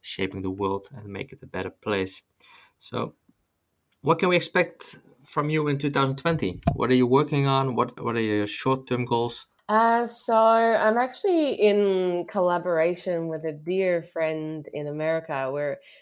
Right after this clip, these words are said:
Speaker 2: creating, uh, we haven't quite got the title for it yet, but like a, like a tarot oracle deck. Uh, so she's doing the artwork and I'm creating the, the words for the book, which is really,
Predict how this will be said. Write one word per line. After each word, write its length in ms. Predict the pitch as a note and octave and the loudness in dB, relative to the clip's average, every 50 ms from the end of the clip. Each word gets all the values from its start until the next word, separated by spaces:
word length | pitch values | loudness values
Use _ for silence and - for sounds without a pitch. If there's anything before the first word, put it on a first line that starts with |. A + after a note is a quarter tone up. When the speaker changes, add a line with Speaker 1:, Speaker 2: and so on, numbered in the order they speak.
| _ _ | _ _
Speaker 2:
creating, 600 | _ - F3+ F3 E3 E3+ E3 E3 D#3+ D#3+ D#3+ D#3+ | _ 0 2 2 2 4 2 2 2 0 0 -2
uh, 480 | E3 D#3 D#3+ D#3+ D3+ D3 C#3+ C#3+ C#3+ C#3 | 0 0 2 2 2 2 0 0 0 0
we 80 | D#3 F#3 | 0 0
haven't 320 | G3 G#3 A#3 A3 A3 - | 2 2 0 -2 -2 -8
quite 240 | - - A3 F#3+ F#3+ | -4 -2 -2 -2 -2
got 120 | - - - | -4 -10 -10
the 80 | D3+ | -12
title 440 | - - - - C#3 D3+ E3+ F3+ F#3+ | -14 -12 -12 -4 -2 0 0 0 -2
for 240 | F3+ - A#3 A3 A3 | -2 -4 -4 -4 -4
it 80 | - | -2
yet, 240 | - A#3 B3 A#3+ - - | -2 -2 -2 -2 -4 -2
but 160 | F3 D3+ - - | -2 -2 -2 0
like 220 | - D#3 D#3 - | -2 -2 -2 -2
a, 80 | D#3+ C3+ - - | -6 -8 -6 -8
like 120 | D3+ - | -8 -8
a 60 | D#3 | -8
tarot 540 | C#3+ - - D#3+ E3 E3 E3 E3 E3 D#3+ - - | -12 -4 -2 0 2 2 2 2 2 2 2 2
oracle 380 | D#3+ E3+ F3+ G3+ G3 A#3+ B3 | 0 0 0 0 0 -4 -2
deck. 360 | A#3 B3+ C#4+ D#4 D#4+ D#4+ - - _ _ _ _ - - _ _ _ - | 0 0 0 0 0 -2 -6 -18 _ _ _ _ -20 -20 _ _ _ -4
Uh, 360 | D#3+ D#3+ D#3 D#3 D3+ D3+ D#3 | -2 -2 0 0 -2 -2 -4
so 200 | D3+ - E3 D#3 | -4 -4 -6 -6
she's 240 | D#3 - F#3 F3+ E3 | -4 -2 -2 -2 0
doing 240 | F3+ F3+ E3+ D#3+ | 0 0 0 0
the 100 | D#3+ D3 - D3 | 0 -2 0 2
artwork 460 | D#3 D3+ C#3+ - - - D#3+ D#3 D#3 - | 2 2 2 0 0 0 -2 -2 -2 -4
and 100 | - D#3 | -6 -4
I'm 220 | D3+ D3 D3+ D#3 | -4 -4 -4 -6
creating 500 | D3+ - D#3+ D3+ D3+ D3+ D3 D3 D3+ D3+ | -6 -6 -6 -4 -2 -2 -2 -4 -4 -6
the, 100 | D3+ C#3 | -6 -8
the 180 | - - E3 D#3 | -8 -6 -6 -6
words 460 | D3+ D3+ E3 D#3 D#3 D3+ D#3 D#3 - | -4 -4 -4 -2 -2 -4 -4 -6 -8
for 120 | - - - | -14 -12 -12
the 100 | - C#3+ | -12 -12
book, 420 | - - E3+ D3+ - - - _ | -8 -2 -2 -2 -2 -2 -8 _
which 180 | - - - - | -14 -12 -8 -8
is 220 | E3+ D3+ D3 - _ | -8 -8 -8 -12 _
really, 600 | A#3+ C#4+ F#4 G#4+ B4+ A#4 A4 G#4 F#4+ F4 - F4+ | -8 -6 -4 -2 -2 0 -2 -2 -4 -2 0 0